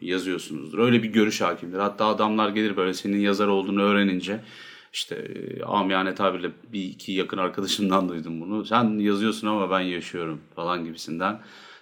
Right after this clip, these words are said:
kendi kendine bir epik bir hayat, bir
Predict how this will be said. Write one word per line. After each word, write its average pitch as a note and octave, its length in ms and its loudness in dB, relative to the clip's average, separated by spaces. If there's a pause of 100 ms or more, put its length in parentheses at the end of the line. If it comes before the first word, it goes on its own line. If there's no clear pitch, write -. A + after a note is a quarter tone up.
(100)
kendi G2+ 280 0
kendine F#2+ 380 0
bir G2 200 -2
epik - 360 -6
bir A2 100 2
hayat, G#2+ 540 4 (160)
bir - 100 -16